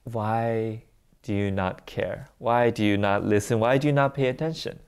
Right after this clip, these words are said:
And in it, uh, I realized this, there's a value struggle.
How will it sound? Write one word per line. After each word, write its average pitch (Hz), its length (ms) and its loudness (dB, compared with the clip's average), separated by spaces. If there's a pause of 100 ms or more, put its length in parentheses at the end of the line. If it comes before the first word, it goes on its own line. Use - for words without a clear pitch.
(540)
And 123 420 0
in 185 200 4
it, 220 280 2
uh, 117 200 2
I 127 80 4
realized 170 500 6
this, 120 180 0
there's 135 280 -2
a 175 80 4
value 160 800 2
struggle. - 500 -2